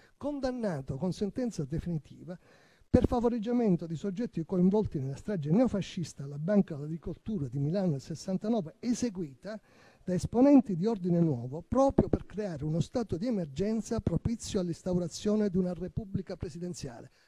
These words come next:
come accertato con sentenza definitiva. Quanto a Forza Italia, basti ricordare che Berlusconi, fondatore del partito, era componente della P due e definì la Costituzione del millenovecentoquarantotto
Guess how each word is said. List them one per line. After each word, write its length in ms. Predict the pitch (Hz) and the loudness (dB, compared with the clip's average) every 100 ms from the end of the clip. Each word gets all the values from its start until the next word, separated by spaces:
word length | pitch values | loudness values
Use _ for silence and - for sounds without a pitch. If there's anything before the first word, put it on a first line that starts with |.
| _ | _
come 300 | 190 220 214 | -4 -2 -4
accertato 600 | - 190 - 160 160 196 | -2 -4 -4 -8 -10 -10
con 160 | 196 | -8
sentenza 520 | 180 202 160 160 165 175 | -4 -4 -4 -6 -8 -8
definitiva. 680 | 165 165 151 - - 127 - - - - - - - _ _ _ | -8 -6 -6 -6 -12 -12 -12 -12 -20 -20 -20 -20 -20 _ _ _
Quanto 320 | - 302 285 202 | 2 4 6 4
a 60 | |
Forza 340 | - 226 - 175 | 4 2 2 -2
Italia, 600 | 185 135 123 143 196 214 - - _ _ _ _ _ | -2 -6 -10 -6 -4 -4 -6 -8 _ _ _ _ _
basti 320 | 165 175 202 | -2 0 0
ricordare 640 | 202 202 202 165 147 135 135 | -4 -6 -8 -8 -8 -8 -6
che 120 | 185 | -4
Berlusconi, 800 | 165 220 208 - - 160 127 156 - _ _ _ _ _ - | -2 -2 -2 -6 -8 -10 -10 -14 -16 _ _ _ _ _ 0
fondatore 440 | 190 185 - 240 | 2 2 4 4
del 80 | 180 | 4
partito, 580 | - 170 - 127 - 175 - | 0 -10 -10 -18 -16 -20 -8
era 300 | 233 220 185 | -4 -2 -2
componente 800 | - 226 196 175 233 220 180 156 | 4 4 6 6 6 0 -2 -4
della 200 | 147 170 | -2 -4
P 160 | - | -4
due 260 | 185 170 165 | -2 -2 -2
e 40 | |
definì 440 | 180 254 247 247 170 | -2 0 6 6 6
la 120 | 180 | 0
Costituzione 640 | 220 - - 233 - 247 | -4 -6 -10 -16 -8 -6
del 80 | 196 | -4
millenovecentoquarantotto 1400 | 240 214 180 220 175 160 156 170 - 156 127 - 190 | -4 -2 -2 -2 -2 -6 -4 -4 -4 -6 -10 -8 -8